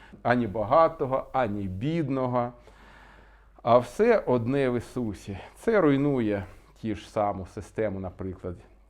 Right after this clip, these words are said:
каст в Індії, І як кажуть мої знайомі, які бачили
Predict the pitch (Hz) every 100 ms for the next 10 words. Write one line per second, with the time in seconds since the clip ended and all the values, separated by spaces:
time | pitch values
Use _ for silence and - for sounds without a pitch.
0 | _ 120 117 123 123 - 101 90 - 135
1 | 143 135 123 120 117 - - - 104 104
2 | 104 - - 135 117 - 110 117 98 107
3 | 110 151 147 120 107 - 113 110 98 104
4 | 104 95 131 127 - 107 104 98